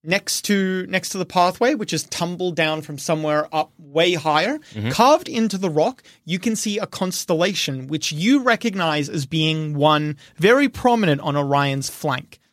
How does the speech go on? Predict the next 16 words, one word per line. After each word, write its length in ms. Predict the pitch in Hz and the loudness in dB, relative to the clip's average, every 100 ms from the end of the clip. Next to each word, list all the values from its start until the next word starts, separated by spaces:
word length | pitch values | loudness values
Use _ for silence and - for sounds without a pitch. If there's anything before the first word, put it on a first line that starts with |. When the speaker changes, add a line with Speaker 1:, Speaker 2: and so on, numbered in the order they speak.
| _ _ - | _ _ -4
Speaker 1:
It 60 | 190 | -2
would 160 | 190 160 | 0 0
be 300 | 190 185 175 | 0 -2 -2
probably 460 | 202 190 190 185 156 | 0 0 0 -2 -2
the 420 | 165 160 170 180 | -4 -4 -6 -6
Horse 340 | 180 170 - 160 | -2 0 0 -2
and 200 | 143 135 | -2 0
Rider, 420 | 139 160 240 269 | 2 2 0 -2
Speaker 2:
Mm-hmm. 280 | - 107 104 | -6 -6 -2
Speaker 1:
which 140 | 139 | -2
is 80 | 147 | -2
a 40 | |
famous 300 | 143 151 143 | 0 2 2
constellation 680 | - 139 - 135 127 - 127 | 0 -2 0 0 0 -2 -6
in 100 | 131 | -4
Ognot. 440 | 131 120 - - | -4 -4 -8 -16